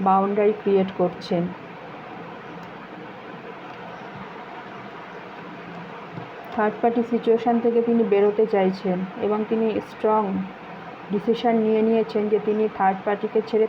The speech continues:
তোমার কাছে আসবেন, কারণ তিনি মনে করেন তুমি তার পৃথিবী এবং তোমার সাথেই তিনি সেলিব্রেশন করতে চাইছেন,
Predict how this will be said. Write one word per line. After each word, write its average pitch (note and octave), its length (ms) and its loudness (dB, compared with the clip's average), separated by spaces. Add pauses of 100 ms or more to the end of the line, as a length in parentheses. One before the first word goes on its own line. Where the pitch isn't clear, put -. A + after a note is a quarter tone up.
তোমার G3+ 320 2
কাছে G3 220 0 (140)
আসবেন, F#3 400 -2 (2500)
কারণ A3 200 4 (100)
তিনি A3+ 200 4 (320)
মনে G#3 240 2
করেন G#3+ 200 4 (120)
তুমি G#3+ 160 4 (100)
তার A3+ 140 6 (100)
পৃথিবী G3 500 2 (840)
এবং G#3+ 140 -2 (140)
তোমার G#3 340 2
সাথেই A#3 380 4
তিনি G#3+ 200 4 (1900)
সেলিব্রেশন A3 580 4 (100)
করতে G3+ 220 2 (100)
চাইছেন, F#3+ 400 2